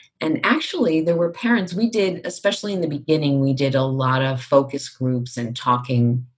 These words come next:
debriefing and finding out, you know, how is this going for the nurses? How's it going for the doctors?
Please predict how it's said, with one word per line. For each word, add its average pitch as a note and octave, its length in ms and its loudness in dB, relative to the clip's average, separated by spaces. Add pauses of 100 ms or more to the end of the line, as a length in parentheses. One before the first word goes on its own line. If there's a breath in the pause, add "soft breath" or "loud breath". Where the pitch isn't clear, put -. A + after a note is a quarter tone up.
debriefing B2 720 0
and B2 240 -2
finding A#2+ 380 0
out, G#2+ 320 -4 (420 loud breath)
you B2 140 -2
know, A#2+ 60 0
how B2 240 0
is B2+ 120 0
this A#2+ 180 -6
going A2 420 -2
for F#2 440 -4
the E3 80 -2
nurses? F#3+ 520 -2
How's B2+ 260 0
it A#2+ 60 -2
going A2 240 -4
for - 100 -12
the C#3+ 100 -4
doctors? D#3+ 600 0